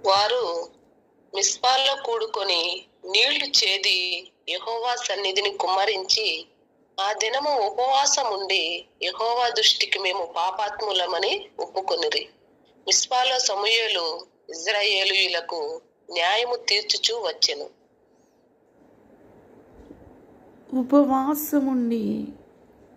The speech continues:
Speaker 2: వారు దేవుని దృష్టికి మేము పాపాత్ములమని ఒప్పుకొన్నారండి.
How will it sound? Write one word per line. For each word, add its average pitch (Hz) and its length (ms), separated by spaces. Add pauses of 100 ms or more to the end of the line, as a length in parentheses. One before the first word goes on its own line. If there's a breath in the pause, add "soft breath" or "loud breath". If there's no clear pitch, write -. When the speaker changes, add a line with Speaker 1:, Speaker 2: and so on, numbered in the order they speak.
(200)
Speaker 2:
వారు 214 520
దేవుని 247 500
దృష్టికి 214 1000 (840 loud breath)
మేము 214 360
పాపాత్ములమని 240 1400 (300)
ఒప్పుకొన్నారండి. 190 1080